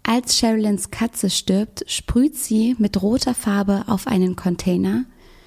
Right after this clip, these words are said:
Drei Katzen wurden bisher von Menschen in dieser Gegend getötet.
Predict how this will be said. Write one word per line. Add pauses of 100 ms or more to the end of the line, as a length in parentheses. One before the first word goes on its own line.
(340)
Drei
Katzen
wurden
bisher
von
Menschen
in
dieser
Gegend
getötet.